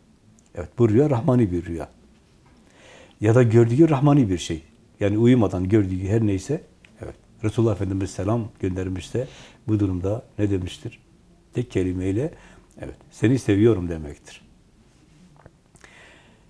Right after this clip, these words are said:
Selam gönderince bunun kıymetini anlamak gerekir. Evet, görmedik ama selamını aldık. Aslında ne kadar ciddiye alındığımızı anlamış olduk.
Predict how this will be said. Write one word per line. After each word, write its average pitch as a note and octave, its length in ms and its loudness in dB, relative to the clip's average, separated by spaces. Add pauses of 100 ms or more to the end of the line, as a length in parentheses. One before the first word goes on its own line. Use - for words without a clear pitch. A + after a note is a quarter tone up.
(340)
Selam C3+ 360 4
gönderince A2 640 4 (1120)
bunun A2+ 340 4 (1600)
kıymetini B2 500 4
anlamak G2 440 0
gerekir. F#2 540 -2 (920)
Evet, D#2+ 220 -6 (520)
görmedik A2 520 2
ama D#3+ 280 0 (160)
selamını A2+ 560 2
aldık. D#2+ 280 -10 (1600)
Aslında C3 380 2
ne B2 120 4
kadar B2+ 300 2
ciddiye G#2+ 420 0
alındığımızı G#2+ 840 0
anlamış G#2 500 -2
olduk. D#2+ 360 -8